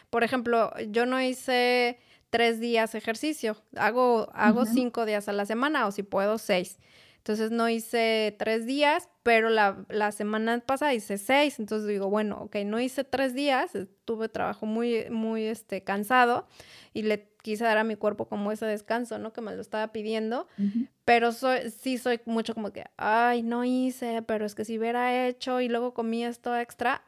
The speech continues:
Speaker 1: y no, o sea, es, a ver, ya, no lo hice, no pasa nada, ya
Speaker 2: Ujú.
Speaker 1: mi cuerpo está bien, yo estoy bien, vamos a retomarlo, ¿no?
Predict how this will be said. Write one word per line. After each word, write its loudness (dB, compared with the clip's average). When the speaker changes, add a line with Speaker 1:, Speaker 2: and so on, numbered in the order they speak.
Speaker 1:
y -2
no, 2
o -4
sea, -4
es, -10
a -2
ver, -4
ya, -6
no -4
lo -6
hice, -8
no -6
pasa -6
nada, -2
ya 0
Speaker 2:
Ujú. -2
Speaker 1:
mi -6
cuerpo -4
está -2
bien, -2
yo -6
estoy -6
bien, -4
vamos -4
a -2
retomarlo, -2
¿no? -6